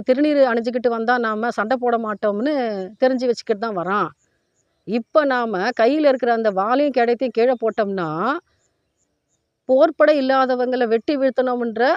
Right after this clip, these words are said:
பழி அவனுக்கு வந்துரும், அந்த பழி கூட அவனுக்கு வரக்கூடாதுன்னு" சொல்லிட்டு அப்படியே நிக்கிறாரு. இவன் சற்றும் தாமதிக்காம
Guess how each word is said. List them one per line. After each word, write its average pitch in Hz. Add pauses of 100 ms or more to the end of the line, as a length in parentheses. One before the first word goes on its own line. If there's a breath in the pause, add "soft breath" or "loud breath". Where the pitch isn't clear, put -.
(160)
பழி 269
அவனுக்கு 254
வந்துரும், 208 (140)
அந்த 226
பழி 311
கூட 311
அவனுக்கு 262
வரக்கூடாதுன்னு" 226
சொல்லிட்டு 240
அப்படியே 302
நிக்கிறாரு. 214 (1800)
இவன் 220
சற்றும் 302
தாமதிக்காம 220